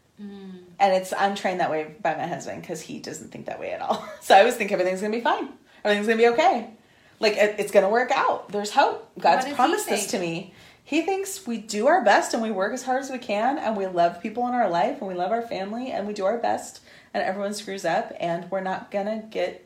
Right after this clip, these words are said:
Speaker 2: what we want all the time. And that
Speaker 1: I'm in that school of
Speaker 2: uh, well,
Speaker 1: thought.
Speaker 2: you have a very similar background, I think, to him from
Speaker 1: <laughs>
Speaker 2: the few things I've heard. And that's,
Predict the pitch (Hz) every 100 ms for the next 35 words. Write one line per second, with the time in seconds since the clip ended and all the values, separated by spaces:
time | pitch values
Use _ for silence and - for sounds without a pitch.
0 | _ 202 196 214 294 415 - - 185 160
1 | 156 151 233 - - _ _ - 196 202
2 | 196 262 294 311 403 - - 226 202 190
3 | 202 208 202 226 262 254 247 196 226 220
4 | 214 226 240 233 240 330 - 202 185 185
5 | 170 - 233 226 233 285 240 220 247 233
6 | 269 202 196 196 196 214 233 233 170 156
7 | 185 - - - - 220 208 170 202 -